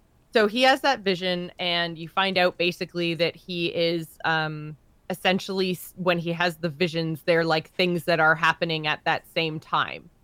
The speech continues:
So they treat the visions as truth. So then in episode three,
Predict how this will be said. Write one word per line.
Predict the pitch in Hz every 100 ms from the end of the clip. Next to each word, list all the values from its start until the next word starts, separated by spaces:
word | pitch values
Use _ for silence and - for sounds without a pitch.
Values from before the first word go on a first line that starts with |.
| _ _ _
So | - 196 175 175 175 165 - _ _ _ _ _ _
they | 202 175
treat | - 226 -
the | 202
visions | 185 170 175 165 160 -
as | 156 156 - _
truth. | - 233 175 - - _ _ _ _ _ _ _ _
So | - 180 170 160 160 156 _ _ _ _ _ -
then | 170 269 254 185 185
in | - 185
episode | 180 180 180 170 156
three, | - 294 359 202 170 170